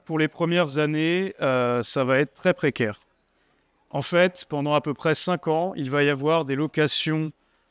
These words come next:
euh, de salles, par exemple, euh, à côté du musée des Beaux-Arts, ou, euh, la salle de la Cité dans le centre-ville de Rennes, euh, mais toujours à la journée.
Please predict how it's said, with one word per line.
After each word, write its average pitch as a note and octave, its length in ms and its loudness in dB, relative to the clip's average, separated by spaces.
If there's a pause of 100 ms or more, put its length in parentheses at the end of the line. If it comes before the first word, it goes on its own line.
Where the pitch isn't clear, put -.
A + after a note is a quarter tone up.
euh, A#2+ 300 2
de B2 140 -2
salles, D#3 500 0 (120)
par B2 180 2
exemple, B2 520 0
euh, A2 400 2
à G#2 60 -4
côté C3 280 0
du B2 100 -2
musée B2+ 260 0
des A#2+ 100 0
Beaux-Arts, C3 640 -2 (640)
ou, D#3 220 -2
euh, C#3 260 2
la B2+ 140 0
salle D3 320 0
de C3 80 -2
la B2 140 -2
Cité D3+ 400 -2
dans C3 100 0
le A2+ 60 -2
centre-ville B2+ 600 -2
de A#2+ 80 0
Rennes, D#3 440 0 (720)
euh, C3 320 2
mais D3 120 0
toujours E3 400 0
à C3+ 40 2
la C3+ 100 2
journée. C#3+ 420 -4